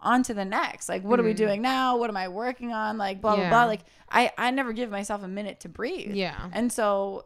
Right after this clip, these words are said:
Speaker 1: and that feels foreign to me when I do do that. But, like, that's necessary. And now, like, you know, people need, you need to sleep. Like,
Speaker 2: Yeah.
Speaker 1: we, we, this, this
Speaker 2: Well, s-
Speaker 1: society takes pride in not sleeping. It's like
Speaker 2: It's also very hard too. Well, like,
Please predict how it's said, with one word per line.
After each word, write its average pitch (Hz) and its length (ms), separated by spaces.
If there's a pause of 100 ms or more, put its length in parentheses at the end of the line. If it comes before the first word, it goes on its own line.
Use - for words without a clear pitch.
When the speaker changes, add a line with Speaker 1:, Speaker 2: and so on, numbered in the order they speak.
Speaker 1:
and 247 160
that - 200
feels 220 260
foreign 247 520
to 202 120
me - 380
when 208 160
I 185 140
do 208 180 (100)
do 208 120
that. 175 360
But, 262 140
like, 240 240
that's 285 320
necessary. 254 760
And 233 160
now, 269 260
like, 240 280 (520)
you 302 100
know, 226 160 (100)
people 302 260
need, 247 320
you 233 140
need 240 180
to 254 100
sleep. - 600
Like, 208 160
Speaker 2:
Yeah. 214 400
Speaker 1:
we, 254 180
we, - 40 (100)
this, 233 260
this 226 200
Speaker 2:
Well, 403 100
s- 427 60
Speaker 1:
society 247 340
takes 277 320
pride 302 320
in 294 80
not 285 240
sleeping. 302 400
It's 247 120
like 247 240 (200)
Speaker 2:
It's - 340
also 302 380
very 294 240
hard 226 280
too. 269 180
Well, 214 180
like, 190 180